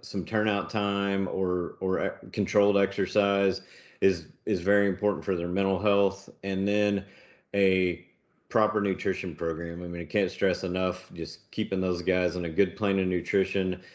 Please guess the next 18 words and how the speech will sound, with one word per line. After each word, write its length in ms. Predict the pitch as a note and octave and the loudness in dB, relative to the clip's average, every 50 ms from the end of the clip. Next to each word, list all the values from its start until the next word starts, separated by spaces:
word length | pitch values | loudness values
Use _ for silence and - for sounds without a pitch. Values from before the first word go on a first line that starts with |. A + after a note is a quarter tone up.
| - - _ _ | -20 -20 _ _
Um, 300 | E2+ F2 E2+ E2+ E2+ E2 | -6 -4 -4 -4 -4 0
there 200 | E2 F#2+ F#2+ F#2+ | 2 4 4 6
are 160 | F#2+ G2 G#2 | 6 6 4
some 440 | G2+ - - G#2 F#2+ F#2 F2+ F2 - - _ _ _ - | 4 2 0 0 0 0 0 -2 -6 -10 _ _ _ -16
s-, 240 | G2 F2+ - - - | -16 -16 -16 -20 -20
specific 720 | - - - - - G2 - - A2 G2+ - A2 F#2+ - - | -18 -20 -10 -2 -2 -2 2 2 2 4 4 2 2 2 0
reproductive 600 | G#2 G2+ F#2+ G#2 F#2+ G#2 G2+ G2+ - - E2+ D#2 | 0 0 0 0 2 2 2 2 0 -4 -4 -4
supplements 580 | - - G#2+ G#2+ - A#2 A2+ A2+ A2+ A2 A2+ | -2 -2 -2 0 0 0 2 2 0 2 2
out 180 | A#2 A2 A2+ A2+ | 2 2 2 4
there 260 | B2 A#2 A#2 A#2 A2+ | 2 2 4 2 2
that 140 | G#2 F#2+ F#2 | 0 -2 -2
have 240 | F#2+ F2+ F2 E2 - | -4 -4 -6 -8 -8
shown 260 | - G#2+ G2+ G2+ G2+ | -4 -4 -2 -2 -2
a 80 | F#2 | -2
lot 220 | F#2 F#2 F#2 F#2+ F#2+ | 0 0 0 0 0
of 80 | F#2 | -2
promise 600 | - - G2 G2 G2 G2 G2 G2 F#2 - - - - - | -2 -2 0 0 0 0 0 0 0 -2 -4 -4 -6 -10
in 420 | G2+ F#2 F2 F2 F2 F2 F2 E2+ | -10 -8 -6 -6 -6 -8 -8 -10